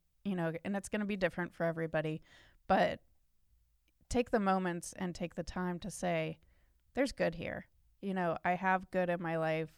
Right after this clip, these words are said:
You know, it just might have been a tense day or whatever." Um, but yeah, think about those things that you have accomplished today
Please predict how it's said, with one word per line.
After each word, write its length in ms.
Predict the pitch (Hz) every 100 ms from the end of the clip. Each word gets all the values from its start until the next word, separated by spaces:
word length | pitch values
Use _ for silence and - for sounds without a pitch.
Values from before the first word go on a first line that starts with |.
| -
You 100 | 180
know, 160 | 165
it 140 | 160 160
just 240 | 170 -
might 180 | 170 170
have 160 | 165 -
been 360 | 165 165 165 -
a 60 |
tense 400 | - 190 156 -
day 340 | - 160 160 -
or 220 | 165 170
whatever." 560 | 170 160 - 165 160 - - - -
Um, 320 | - 165 185 185 -
but 300 | 170 - - _ _ _
yeah, 220 | 208 214
think 240 | - 190 190
about 240 | 202 196
those 260 | 196 185 -
things 320 | 190 190 185
that 240 | 180 170 - _
you 120 | 180
have 240 | 175 180 175
accomplished 560 | - 175 202 180 -
today 360 | - 180 165